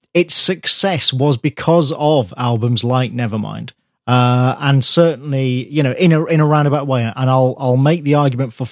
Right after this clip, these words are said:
as to why I believe that when we talk about it next time. And so we are gonna talk about Vulgar Display of Power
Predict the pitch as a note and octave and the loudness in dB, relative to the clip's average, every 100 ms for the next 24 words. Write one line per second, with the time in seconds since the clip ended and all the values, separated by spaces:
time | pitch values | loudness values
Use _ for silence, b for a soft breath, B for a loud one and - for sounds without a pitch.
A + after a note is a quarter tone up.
0 | - - B2 - A#2 B2+ C3+ B2+ A#2+ A#2+ | -10 -4 -2 0 2 2 2 2 0 0
1 | A#2+ C3 B2+ G2 G#2 - _ _ _ _ | 2 2 -2 -6 -10 -12 _ _ _ _
2 | C#3+ C3+ C3 C#3+ A#2 B2+ A#2+ B2 - - | 0 2 4 2 0 -2 -2 -6 -8 -4
3 | B2 G#2 F#2+ B2+ B2 - C#3 A#2+ D3 D#3 | -2 -2 -4 0 2 4 2 4 2 2
4 | D3+ D3+ E3 D#3 - C#3+ D3+ B2 C3 - | 0 -2 -2 -2 -4 -2 0 0 -2 -6
5 | _ _ _ _ _ _ - G#2 D3+ D3+ | _ _ _ _ _ _ -6 2 2 4
6 | D#3+ C3+ C#3 - D3 C#3 C#3 C3+ A#2 B2+ | 0 0 -2 -2 0 2 0 -4 -4 -2
7 | A#2 G2+ | -2 -4